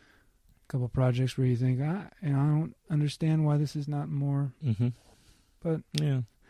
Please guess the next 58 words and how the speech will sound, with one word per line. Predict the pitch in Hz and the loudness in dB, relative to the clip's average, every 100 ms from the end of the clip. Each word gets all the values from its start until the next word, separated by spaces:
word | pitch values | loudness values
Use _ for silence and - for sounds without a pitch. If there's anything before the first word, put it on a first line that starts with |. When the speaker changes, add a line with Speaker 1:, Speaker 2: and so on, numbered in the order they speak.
| - - - _ _ _ - | -20 -20 -20 _ _ _ -4
Speaker 1:
I | |
don't | 139 131 | 0 4
know. | 123 117 | 4 2
I, | 160 175 | 6 8
that's | 190 - | 8 6
not | 185 175 | 6 8
really | 175 180 | 10 10
my, | 165 156 156 | 8 6 4
I'm | 156 | 2
not | 165 165 156 - | 4 2 0 -4
involved, | 196 151 135 165 180 135 | -2 0 2 2 4 2
I | |
guess, | 127 131 - | 2 0 0
in | 135 | -2
that | 131 139 - _ | 0 -2 -8 _
side | - - 139 147 | -14 -6 -2 -2
of | 131 | -2
things | - 135 127 123 | -2 0 0 2
as | |
Speaker 2:
But | 131 123 | 4 6
you | |
Speaker 1:
much. | 120 | 6
Speaker 2:
did | 139 143 | 8 6
put | 139 - | 6 2
together | 104 95 | 2 2
the | 92 | 0
Netflix | 95 101 - 95 - | 0 -2 -4 -6 -6
deal | - 85 82 78 | -4 -2 -2 -6
for | - 87 80 82 | -8 -6 -4 -4
good, | - 87 | -4 -4
f-, | - - | -6 -4
uh, | 110 | -2
for, | - 90 90 | 0 4 6
Speaker 1:
Yeah, | 87 | 8
Speaker 2:
uh, | |
Speaker 1:
that's | 175 92 | 8 8
Speaker 2:
The | |
Speaker 1:
true. | 90 | 6
Speaker 2:
Irishman. | - - 160 | 4 2 -2
Speaker 1:
That's | 151 | 0
true. | 147 135 - - | 0 -2 -4 -2
That's | 151 | -2
Speaker 2:
So. | 80 | -2
Speaker 1:
true. | 147 143 | -4 -4
So, | 147 - 160 160 - | -4 -2 0 2 0
Speaker 2:
<laughs> | - 131 | 0 -4
Speaker 1:
you | |
know, | 156 147 | -2 0
I | |
dabble. | 151 143 139 127 123 - _ - | 2 4 4 2 0 -4 _ -8
Speaker 2:
<laughs> | - - 151 - - - - - | -6 -4 -6 -2 0 0 -2 -2
Right. | 110 82 - - - - - - | -4 -4 -8 -18 -16 -14 -12 -8
On | 123 | -2
the | 117 | -2
side, | - 92 82 82 - | 0 0 0 -2 -2
a | 151 | 2
little | 123 151 | 2 2
bit. | 113 | 0